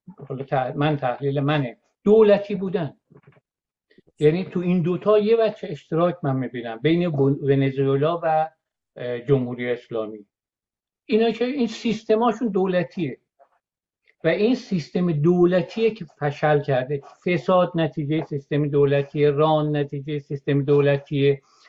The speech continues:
یعنی من همهٔ این چیزایی که شما در واقع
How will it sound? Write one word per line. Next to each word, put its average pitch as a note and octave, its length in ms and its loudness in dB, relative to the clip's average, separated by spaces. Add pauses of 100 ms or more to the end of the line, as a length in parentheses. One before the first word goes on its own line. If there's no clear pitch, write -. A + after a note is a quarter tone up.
(120)
یعنی D#3+ 180 2
من G#3 200 0
همهٔ E3 360 -4
این G#3+ 180 0
چیزایی D3+ 360 -6
که C#3+ 160 -10
شما C#3+ 380 0
در C#3+ 200 0
واقع C#3 480 -2